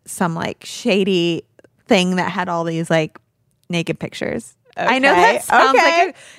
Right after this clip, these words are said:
Speaker 1: it was, it was such a specific explanation that I don't think he would pull that out of his butt.
Speaker 2: I also don't think he would have, like, just saved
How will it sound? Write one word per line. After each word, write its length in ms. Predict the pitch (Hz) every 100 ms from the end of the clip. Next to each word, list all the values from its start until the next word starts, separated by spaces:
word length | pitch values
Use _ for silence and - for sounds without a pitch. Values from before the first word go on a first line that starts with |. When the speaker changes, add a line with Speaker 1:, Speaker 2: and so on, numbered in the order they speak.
| -
Speaker 1:
it 60 | 269
was, 280 | 427 - - -
it 100 | -
was 100 | 349
such 200 | - 370
a 80 | 440
specific 580 | - 403 - 277 285 262
explanation 720 | 262 - 233 196 196 196 190
that 300 | 180 175 -
I 60 | 220
don't 120 | 214
think 160 | 214
he 60 | 196
would 180 | 175 175
pull 140 | - -
that 80 | -
out 120 | 50
of 60 | -
his 120 | 220 -
butt. 240 | - -
Speaker 2:
I 140 | - 214
also 280 | 339 370
don't 220 | 349 269 247
think 160 | 233
he 100 | -
would 120 | 208
have, 80 | 196
like, 200 | 180 175 -
just 220 | 180 -
saved 440 | 180 165 170 -